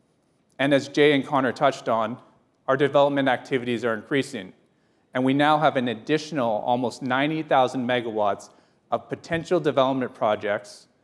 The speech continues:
that are well diversified across regions and technologies that provide a significant runway for growth that we can pursue, provided the market environment sur-, supports it, which we are confident that it will.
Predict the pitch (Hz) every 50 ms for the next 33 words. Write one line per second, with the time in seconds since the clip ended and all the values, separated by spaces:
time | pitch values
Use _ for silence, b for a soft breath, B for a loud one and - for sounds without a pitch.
0 | _ _ _ _ - 127 123 131 123 135 139 151 151 151 147 127 135 139 135 139
1 | - 120 - 143 127 147 143 117 120 113 - - 127 117 117 113 - - - 127
2 | 131 151 156 135 139 139 120 113 143 127 120 - 139 113 - - 135 135 143 143
3 | 123 110 110 107 104 104 - - - _ _ _ _ _ _ _ _ _ _ _
4 | _ _ _ _ - 139 - - 151 143 127 143 143 135 131 117 - - - -
5 | 139 139 135 135 151 165 165 165 165 151 151 143 139 123 123 123 131 131 123 127
6 | 123 117 120 - 113 104 131 131 127 113 107 - - - b b b b b _
7 | - 135 131 143 147 143 147 - 135 - 127 113 - - 180 147 123 107 104 107
8 | - - _ _ _ _ _ _ _ - 135 139 135 135 131 123 117 127 123 123
9 | 123 123 123 - 123 123 117 110 113 120 120 120 120 120 110 - - 135 123 123
10 | 123 - - - - - 143 127 123 - - 113 95 92 - _ _ _ _ _
11 | _ _ _ _ _ _ _ _ - 135 131 - - 139 127 120 113 - - -
12 | - - - 151 135 120 - 123 120 110 110 113 104 104 - 110 113 110 - -